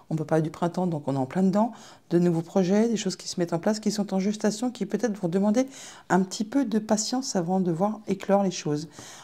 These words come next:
On parle de créativité, de reprendre son pouvoir, de passer à l'action. On peut parler d'un homme aussi également. On parle de prendre de la hauteur, de, sur une situation, que ça va aller très vite. On peut parler de déplacement par rapport à un nouveau projet qui concerne du coup, bah, votre créativité, vos envies, vos besoins.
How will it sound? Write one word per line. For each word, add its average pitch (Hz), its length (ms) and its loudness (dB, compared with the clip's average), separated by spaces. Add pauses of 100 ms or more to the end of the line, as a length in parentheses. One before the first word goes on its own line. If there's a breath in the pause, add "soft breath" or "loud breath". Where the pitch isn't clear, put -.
(120)
On - 40 -6
parle 214 140 6
de 226 60 6
créativité, 220 720 2
de 190 100 0
reprendre 160 340 2
son 185 140 0
pouvoir, 185 320 2
de 170 80 2
passer 147 320 0
à 156 60 4
l'action. 170 400 0
On 165 40 0
peut 156 120 -6
parler 135 220 2
d'un 156 200 4
homme 180 200 2
aussi - 240 -4
également. 139 420 0 (500 loud breath)
On 131 60 -4
parle 151 140 2
de 147 60 -2
prendre 160 200 -2
de 151 60 0
la 151 100 4
hauteur, 220 480 0
de, 196 120 2
sur 156 200 -4
une 139 60 -2
situation, 214 680 -2
que 214 100 -8
ça 160 140 -6
va 131 100 -2
aller 120 140 0
très 190 220 -2
vite. 220 380 -2 (340 loud breath)
On 147 80 -2
peut 151 100 -4
parler 151 220 0
de 147 100 -2
déplacement 214 640 -2
par 165 140 0
rapport 139 260 -2
à 143 60 2
un 151 40 2
nouveau 156 180 -2
projet 165 360 -4 (420 loud breath)
qui - 140 -18
concerne 160 400 -2
du 165 120 -2
coup, 208 180 -4
bah, 123 240 -2
votre 139 280 -8
créativité, 170 760 -2
vos 180 220 -2
envies, 147 300 -2 (720 soft breath)
vos 202 140 4
besoins. 214 380 2